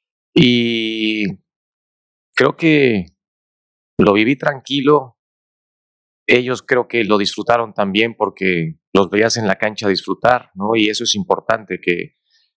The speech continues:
que hablábamos en la, en la charla prepartido un poquito, los que estuvieron en Rusia, qué habían pensado, cómo lo habían vivido y cómo habían terminado.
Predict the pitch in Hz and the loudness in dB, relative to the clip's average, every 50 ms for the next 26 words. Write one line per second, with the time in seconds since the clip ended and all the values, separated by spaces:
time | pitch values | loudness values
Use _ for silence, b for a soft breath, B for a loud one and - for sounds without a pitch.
0 | _ _ _ _ _ - 120 104 101 98 98 101 101 113 120 123 123 120 120 117 | _ _ _ _ _ 0 2 4 4 4 4 2 2 2 0 0 0 0 0 -2
1 | 107 - - - _ - - 107 101 98 101 98 - _ _ _ _ _ _ - | -4 -4 -4 -6 _ -2 0 2 4 4 2 0 -2 _ _ _ _ _ _ -2
2 | 107 101 98 98 - - 123 117 113 113 113 113 110 107 104 98 92 82 - 95 | 0 0 0 0 0 2 0 0 0 0 -2 -2 0 0 0 -2 -4 -6 -4 -2
3 | 98 98 - 104 98 - - 110 113 117 113 113 107 92 107 101 - 107 95 - | -2 0 0 -2 -4 -4 -2 -2 0 0 0 -2 -2 -2 -4 -2 -4 -4 -2 2
4 | 113 110 104 92 90 _ _ _ _ - 98 92 - - 101 - - 110 104 110 | 2 2 2 0 -4 _ _ _ _ 0 0 0 0 0 -2 -4 0 2 2 4
5 | 117 120 123 123 113 104 90 _ _ _ _ _ _ _ _ _ _ _ _ _ | 4 2 2 -2 -4 -6 -12 _ _ _ _ _ _ _ _ _ _ _ _ _
6 | _ - - 107 104 98 98 104 120 - - 123 113 - - - 110 110 110 110 | _ -2 0 0 0 0 0 0 0 0 0 0 -2 -2 -4 -6 -6 -4 -4 -6
7 | 104 98 110 101 98 - - 123 123 123 120 123 117 - - 110 107 107 104 104 | -4 -2 -2 -2 0 0 0 0 0 -2 -2 -6 -6 -4 -2 0 2 2 0 0
8 | 104 104 104 101 101 98 104 117 120 113 117 117 113 107 98 90 - 101 98 104 | -2 -4 -6 -6 -2 2 2 4 4 4 2 0 0 -2 -6 -4 -2 0 0 2
9 | 104 104 98 - 104 92 95 95 95 98 101 107 107 120 127 131 - | 0 -2 -4 -8 -8 -6 -4 -2 0 0 0 0 -2 -4 -6 -8 -14